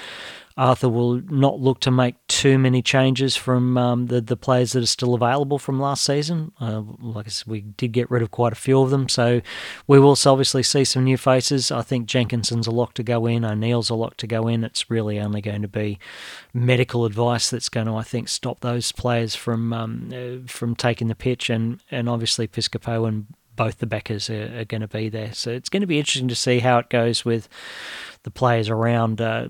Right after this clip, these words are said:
I think most of that team pretty much picks itself. It's just maybe do one or two left field, um, selections take place, but, uh, I think the predicted lineup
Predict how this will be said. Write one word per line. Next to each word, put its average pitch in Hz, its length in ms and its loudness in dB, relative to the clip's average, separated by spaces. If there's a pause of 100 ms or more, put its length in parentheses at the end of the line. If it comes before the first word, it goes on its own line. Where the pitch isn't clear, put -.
I 123 120 -8
think 120 220 -6
most 120 380 2
of 117 80 -4
that 113 160 -2
team 113 240 -2
pretty 113 180 -2
much 110 260 -4
picks - 240 -8
itself. 113 460 -4
It's - 200 -6
just - 280 -6
maybe 107 360 -4
do 107 460 -6
one 117 300 -6
or 107 80 -10
two 107 440 -6 (800)
left 120 360 0
field, 117 520 -2 (120)
um, 113 420 -4
selections 113 640 -2
take - 260 -6
place, 110 380 -4
but, - 380 -10
uh, 117 180 -8
I 120 180 -12
think 117 360 -8
the 113 280 -8 (120)
predicted 117 420 -4
lineup 117 440 0